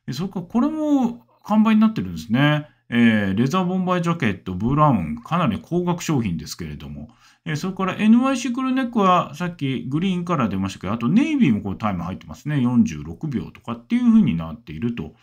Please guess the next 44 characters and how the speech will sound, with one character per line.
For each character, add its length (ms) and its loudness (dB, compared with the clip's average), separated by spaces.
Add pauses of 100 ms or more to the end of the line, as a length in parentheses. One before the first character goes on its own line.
(500)
え 300 2
ー、 80 2
全 180 2
体 160 -4
的 100 -2
に 120 0
ス 80 -8
ト 80 -2
ー 60 2
ン 40 4
ア 80 0
イ 20 -4
ラ 120 0
ン 40 6
ド 120 4
の 400 2
ア 120 -2
イ 100 0
テ 180 0
ム、 200 4
イ 60 4
ー 40 -2
ユ 120 0
ー 20 -2
で 100 0
は 100 -2
結 140 -6
構 200 -8
動 140 -2
き 100 -6
が 140 -4
良 100 -8
さ 140 -8
そ 160 -6
う 20 -10
で 60 -12
す 120 -16
ね。 200 -6 (360)
え 60 -8
ー、 300 0
そ 60 -2
れ 40 -8
か 140 -4
ら 260 -2